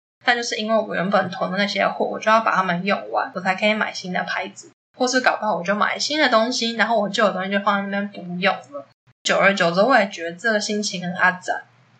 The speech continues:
那后来就是有看到这个观念，我就觉得，嗯，而且符合我想要解决这个问题的心态，就是说转念一想，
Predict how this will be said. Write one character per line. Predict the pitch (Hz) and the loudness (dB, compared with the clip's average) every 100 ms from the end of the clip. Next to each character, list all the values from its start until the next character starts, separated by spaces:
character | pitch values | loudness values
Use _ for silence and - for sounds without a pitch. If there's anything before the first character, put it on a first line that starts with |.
| - | -2
那 | 269 | 2
后 | 277 226 | 4 4
来 | 202 | 4
就 | 220 | 2
是 | 220 | 0
有 | 202 | -2
看 | - 214 | 2 4
到 | 208 | 4
这 | 208 | 4
个 | 196 | 0
观 | 190 196 190 | 2 -2 -2
念， | 196 | -6
我 | 214 | -6
就 | 214 220 | -6 -4
觉 | 208 | -2
得， | 196 202 | -2 0
嗯， | 269 196 208 _ _ - | -2 -4 -6 _ _ -2
而 | 240 | 2
且 | 277 233 | 4 4
符 | 226 190 | 2 -2
合 | 185 | 0
我 | 196 | 0
想 | 202 185 | 2 2
要 | 214 | 2
解 | 220 170 | 0 -4
决 | 175 175 | -2 -2
这 | 208 | -2
个 | 196 180 | 0 0
问 | 208 175 | 0 0
题 | 180 - | -2 -10
的 | - - | -8 -4
心 | - 185 180 | -4 -4 -6
态， | 180 - - _ _ _ | -2 -2 -2 _ _ _
就 | - 269 | -8 -4
是 | 277 | -4
说 | 269 240 226 226 226 | -2 0 4 4 4
转 | 233 - 185 | 0 0 0
念 | 220 226 226 | 0 -4 -4
一 | 208 | -2
想， | - - | 0 0